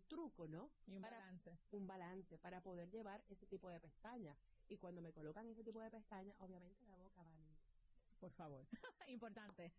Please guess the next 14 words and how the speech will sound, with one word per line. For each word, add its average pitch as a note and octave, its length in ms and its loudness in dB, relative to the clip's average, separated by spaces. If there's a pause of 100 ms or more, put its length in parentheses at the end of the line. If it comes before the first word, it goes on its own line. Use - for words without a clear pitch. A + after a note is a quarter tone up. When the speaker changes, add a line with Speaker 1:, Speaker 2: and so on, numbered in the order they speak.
(380)
Speaker 2:
Y C#4+ 280 0
continuando B3 480 4
el D4 80 2
tema E4+ 200 2
de D#4+ 80 2
los E4 100 2
accesorios, G#3+ 600 2
es G#3+ 40 8
muy A3+ 120 10
importante A3 580 2
a G3 60 0
las F#3+ 140 0
chicas F#3 420 2 (120)
que G3+ 420 4